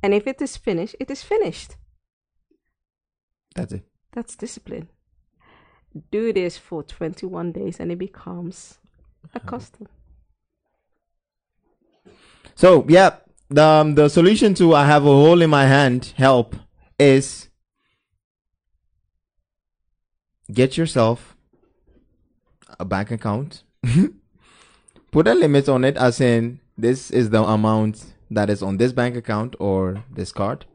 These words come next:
Speaker 2: That's the only card you take with you when you walk on the street.
Speaker 1: Yes. And do not have Apple Pay
Speaker 2: And
Speaker 1: connected
Speaker 2: no
Speaker 1: to
Speaker 2: Apple Pay,
Speaker 1: it. <laughs>
Speaker 2: not anything. This is the only card you carry with you,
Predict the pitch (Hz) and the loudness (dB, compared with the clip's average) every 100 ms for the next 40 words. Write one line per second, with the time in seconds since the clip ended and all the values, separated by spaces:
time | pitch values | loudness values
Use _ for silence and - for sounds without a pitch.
0 | _ _ _ - 160 175 175 180 226 269 | _ _ _ 0 0 0 -4 -2 -2 -2
1 | 285 220 208 180 170 202 208 190 170 180 | -2 0 0 0 0 2 2 2 0 2
2 | 151 127 170 170 151 139 151 156 139 131 | 4 4 2 2 2 4 2 2 -2 -2
3 | - 156 120 - 175 196 165 - - _ | 0 0 0 -8 -6 -4 -4 -8 -16 _
4 | - 196 214 214 220 - 190 175 - 185 | -8 -4 -2 -2 -2 -4 -6 -6 -8 -10
5 | - 156 - - 165 165 170 143 208 180 | -10 -10 -10 -8 -4 -2 0 2 2 0
6 | 151 151 165 170 160 160 147 151 143 143 | 2 4 6 6 6 4 6 4 6 2
7 | 143 147 147 147 151 131 101 85 - - | 4 4 4 2 2 0 0 -6 -18 -16
8 | - 160 170 160 170 147 151 143 160 160 | 0 2 2 2 0 2 2 4 2 4
9 | 156 151 143 139 135 131 139 135 135 127 | 2 2 2 4 0 2 0 4 4 2
10 | 127 117 131 110 87 | 0 0 0 0 -2